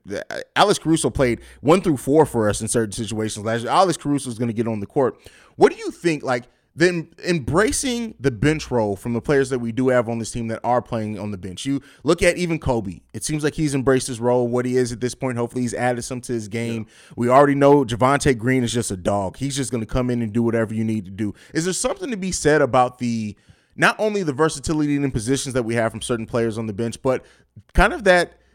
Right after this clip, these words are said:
Speaker 1: you said hard hat and lunch pail mentality. That's kind of the mentality of this whole Chicago Bulls bench when you think about it. How do you think that bench is going to play next season for the Chicago Bulls? The bench that ranked twenty-ninth in the N B A last season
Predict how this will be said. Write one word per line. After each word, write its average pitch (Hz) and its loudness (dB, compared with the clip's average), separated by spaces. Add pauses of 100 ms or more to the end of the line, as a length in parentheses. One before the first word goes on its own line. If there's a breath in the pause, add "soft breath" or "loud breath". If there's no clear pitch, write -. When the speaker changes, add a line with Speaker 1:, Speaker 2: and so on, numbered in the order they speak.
Speaker 1:
you 165 -4
said 165 2
hard 170 4
hat 156 4
and 135 2
lunch 156 0
pail 151 6
mentality. 156 -2 (180)
That's - 0
kind 190 0
of 196 -4
the 190 2
mentality 180 4
of 139 2
this 151 2
whole 196 2
Chicago 180 -2
Bulls 156 0
bench 156 0
when 147 -8
you 139 -6
think 220 -6
about 98 -6
it. 85 -12 (300 soft breath)
How 190 0
do 294 0
you 370 -6
think 254 -8
that 196 -2
bench 170 2
is 139 -8
going 139 -2
to 139 -6
play 131 0
next 117 -4
season 110 -4
for 120 -2
the 117 0
Chicago 110 -6
Bulls? 104 -4
The 110 -6
bench 160 2 (180 loud breath)
that 127 2
ranked 135 4
twenty-ninth 170 0
in 160 -2
the 165 -2
N 160 -4
B 147 0
A 143 2
last 135 0
season 120 -6